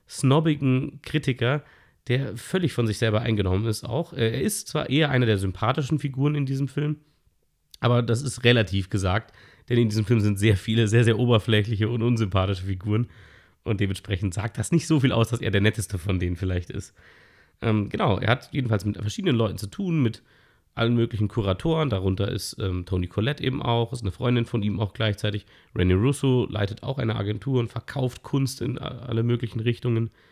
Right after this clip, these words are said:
Und ja, letzten Endes, äh, stolpert eine Mitarbeiterin von Rene Russos Agentur, stolpert, äh, sprichwörtlich oder buchstäblich über einen, äh, ja, unbekannten Künstler. Sie stolpert nämlich insofern über ihn,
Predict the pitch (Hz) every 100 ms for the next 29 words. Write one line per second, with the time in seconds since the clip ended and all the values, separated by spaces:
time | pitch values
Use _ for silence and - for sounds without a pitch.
0 | _ _ _ _ - 120 135 214 107 120
1 | - 139 - 107 220 - - - 139 139
2 | - - 139 156 - 123 120 127 - 120
3 | 104 101 104 101 - 104 104 107 101 120
4 | - 131 - - 107 107 101 147 185 180
5 | - _ _ _ - - 147 156 160 151
6 | - _ _ _ _ - 127 127 - 214
7 | 214 127 220 - 107 110 104 160 - -
8 | 110 120 160 - - - 139 147 - 120
9 | 120 123 123 - 117 117 127 131 131 147
10 | _ - 120 117 - 190 165 143 143 -
11 | - - 123 135 120 117 131 139 131 131
12 | 123 107 131 147 143 135 123 120